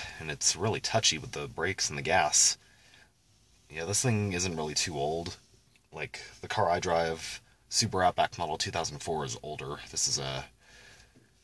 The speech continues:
this is, like, a Chevy truck, I believe. So you got a bit of a more modernized, uh, interface. Don't really know if you could see that over the sunlight shining into the camera lens. But, uh,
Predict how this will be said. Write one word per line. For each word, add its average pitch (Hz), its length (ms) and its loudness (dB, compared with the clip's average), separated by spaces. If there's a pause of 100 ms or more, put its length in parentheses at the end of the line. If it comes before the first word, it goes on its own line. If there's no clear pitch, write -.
(560)
this - 160 4
is, - 100 4
like, 71 140 -2
a - 20 4
Chevy 85 420 8
truck, - 400 4
I 101 60 0
believe. 101 360 -2 (920)
So - 100 -16
you - 40 -10
got 87 140 -2
a 78 220 -4 (680)
bit 135 100 -8
of 113 60 -8
a 107 40 -8
more 95 180 -6
modernized, 82 840 -6
uh, 76 180 -6
interface. - 840 -4
Don't 82 140 -14
really 76 140 -8
know 76 80 -6
if 73 120 -10
you - 40 -10
could - 120 -10
see - 140 -2
that 78 140 -4
over 76 140 -8
the - 80 -16
sunlight 82 560 0 (260)
shining 90 300 -6
into 87 160 -4
the - 60 -8
camera 92 280 0
lens. 90 460 0 (1800)
But, 113 200 4
uh, 110 260 8